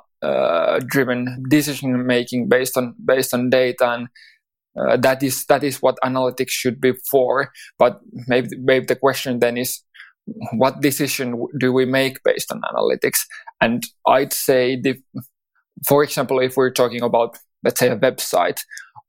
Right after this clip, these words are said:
often the first question is, is what is the usage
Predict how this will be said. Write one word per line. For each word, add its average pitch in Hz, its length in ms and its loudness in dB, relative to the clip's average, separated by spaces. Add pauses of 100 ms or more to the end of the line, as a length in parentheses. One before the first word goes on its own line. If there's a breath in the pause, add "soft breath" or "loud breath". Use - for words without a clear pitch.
(220)
often 139 440 2
the 139 100 0
first - 480 -2
question 123 460 0
is, - 380 -6 (100)
is - 320 0 (440 loud breath)
what 127 460 0
is 139 340 -2
the 123 280 2
usage 127 680 0